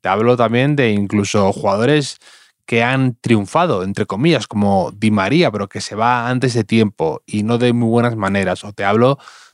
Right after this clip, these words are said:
de Ozil, o te hablo de James Rodríguez, un jugador que viene con cartel de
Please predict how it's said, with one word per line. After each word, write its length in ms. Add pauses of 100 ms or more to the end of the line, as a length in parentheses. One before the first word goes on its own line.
(140)
de 600
Ozil, 480 (260)
o 160
te 120
hablo 480
de 120
James 380
Rodríguez, 500
un 100
jugador 400
que 220
viene 360
con 560
cartel 720
de 500